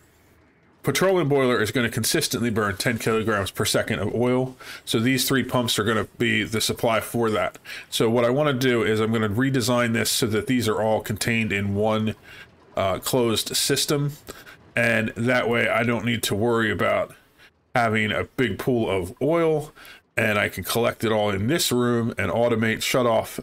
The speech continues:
based on if I get an overflow of oil when the petroleum boiler isn't running. And then I can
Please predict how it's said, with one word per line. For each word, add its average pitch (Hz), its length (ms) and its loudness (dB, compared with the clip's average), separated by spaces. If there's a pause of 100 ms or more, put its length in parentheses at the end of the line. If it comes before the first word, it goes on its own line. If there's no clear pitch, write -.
(100)
based 113 340 -2
on 107 160 0
if 98 140 -2
I 98 160 0
get 101 180 0
an 101 120 -2
overflow 113 560 0
of 98 80 -2
oil 120 460 0
when 107 380 -4
the 101 80 -4
petroleum 107 480 -2
boiler 101 320 -2
isn't 143 280 -4
running. 104 380 -2 (1300)
And 165 120 2
then 170 140 4
I 151 80 4
can 123 300 -2